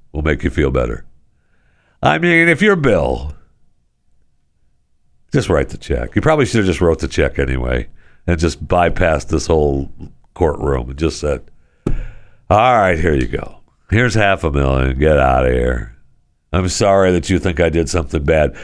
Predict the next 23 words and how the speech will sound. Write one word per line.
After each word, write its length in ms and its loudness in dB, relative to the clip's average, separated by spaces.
But 140 0
he's 220 2
denied 440 0
it 100 -2
all. 420 0
He 60 -14
said, 220 -2
"No 160 2
way 300 2
would 140 2
he 100 0
bring 260 -2
in 180 0
an 140 0
underage 600 2
girl 320 4
at 120 0
the 80 0
mansion." 580 -2
And 360 2
I 600 0
believe 600 2
him. 380 -4